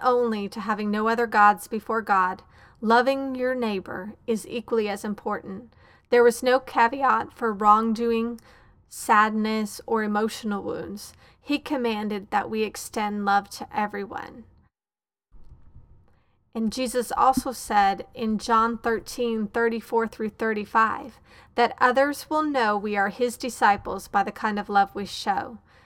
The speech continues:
Jesus knew people would be watching our behavior, our actions, and our words. If Jesus, Jesus extended love to all,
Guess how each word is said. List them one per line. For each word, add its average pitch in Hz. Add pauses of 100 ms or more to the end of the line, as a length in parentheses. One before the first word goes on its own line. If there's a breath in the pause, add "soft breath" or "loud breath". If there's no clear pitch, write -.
(360 soft breath)
Jesus 277
knew 269
people 247
would 214
be 214
watching 202
our 202
behavior, 208 (200)
our 214
actions, 220 (140)
and 233
our 214
words. - (400 loud breath)
If 240
Jesus, 285 (360)
Jesus 262
extended 220
love 208
to -
all, 190